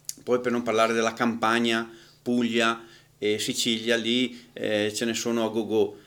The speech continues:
Eh, qui invece noi siamo un po' ancora indietro, o mai ci sono, ma hanno ancora un po' vergogna a mettersi in gioco. Eh, io invece vorrei invitarle tutte a non aver questa vergogna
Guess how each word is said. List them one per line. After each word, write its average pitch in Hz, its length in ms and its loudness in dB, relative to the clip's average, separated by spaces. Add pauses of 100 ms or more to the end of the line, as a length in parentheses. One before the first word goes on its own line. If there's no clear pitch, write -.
(140)
Eh, 107 440 -2
qui 143 100 0
invece 123 320 2
noi 123 220 0
siamo 123 200 -2
un 117 140 -4
po' 113 540 2
ancora 113 580 0
indietro, 123 640 0
o 120 380 0
mai 123 280 2
ci 127 160 -2
sono, 127 440 0
ma 107 180 0
hanno 113 120 -2
ancora 113 200 -4
un 107 80 -6
po' 110 100 -8
vergogna 113 440 -4
a 110 40 -6
mettersi 107 380 -8
in 107 60 -8
gioco. 107 420 -4 (380)
Eh, 110 260 0
io 127 100 2
invece 117 280 -2
vorrei 110 220 0
invitarle 104 720 0
tutte 127 460 -2
a 101 40 -6
non 107 180 -4
aver 104 240 -4
questa - 240 -6
vergogna 107 640 -4